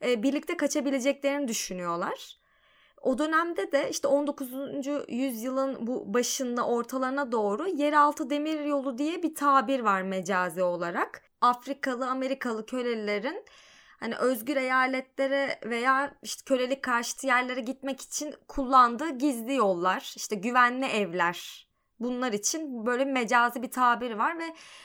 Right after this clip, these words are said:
daha çok en popüler hedef de Kanada, yani kuzeye doğru gitmeye çalışıyorlar.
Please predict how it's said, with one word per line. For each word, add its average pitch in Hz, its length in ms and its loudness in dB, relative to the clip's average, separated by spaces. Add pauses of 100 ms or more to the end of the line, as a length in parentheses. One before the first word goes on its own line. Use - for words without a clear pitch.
(120)
daha 277 180 8
çok 302 180 -2
en 302 200 -2
popüler 254 420 0
hedef 277 520 2
de 349 280 2
Kanada, 233 540 2
yani 196 260 0
kuzeye 269 420 4
doğru 247 320 2
gitmeye 180 420 -6
çalışıyorlar. 160 920 -6